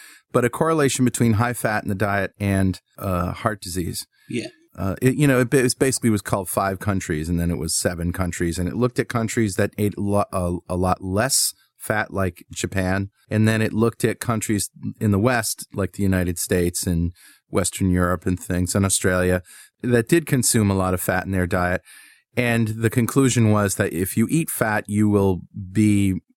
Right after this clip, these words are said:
Speaker 1: sick. They did not account for, let's say, the Inuit, Eskimo people, who live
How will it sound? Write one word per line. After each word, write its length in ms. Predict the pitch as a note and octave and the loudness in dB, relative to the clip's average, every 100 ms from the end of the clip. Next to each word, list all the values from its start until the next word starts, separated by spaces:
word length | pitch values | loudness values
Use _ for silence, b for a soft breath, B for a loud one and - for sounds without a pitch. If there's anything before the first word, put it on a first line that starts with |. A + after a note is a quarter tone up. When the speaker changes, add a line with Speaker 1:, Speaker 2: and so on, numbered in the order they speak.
| - | -6
Speaker 1:
sick. 520 | - G#2+ C#2+ - - B B B B B - | -2 -2 -2 -8 -18 B B B B B 0
They 120 | B2 | 0
did 220 | C#3+ E3+ | 2 2
not 220 | F3 D#3 | 4 2
account 400 | C#3+ - C3+ - | 0 -2 -2 0
for, 480 | - A#2+ A2+ A2 - - | 0 2 2 2 -2 -2
let's 240 | A2 G#2 | -2 0
say, 300 | - B2 A2+ | 2 2 2
the 160 | G#2 G2+ | 2 0
Inuit, 540 | - A#2 A#2+ G3 G#3 - _ _ _ _ _ _ | 4 6 6 4 -2 -8 _ _ _ _ _ _
Eskimo 400 | - A2+ - A#2 | -4 -4 0 2
people, 520 | A2+ B2+ A#2 E3+ G#3 E3+ | 4 2 2 0 0 2
who 420 | A#2+ A#2 A#2 A2+ - | 2 4 4 2 -2
live 400 | G#2+ A#2+ B2 | 2 4 4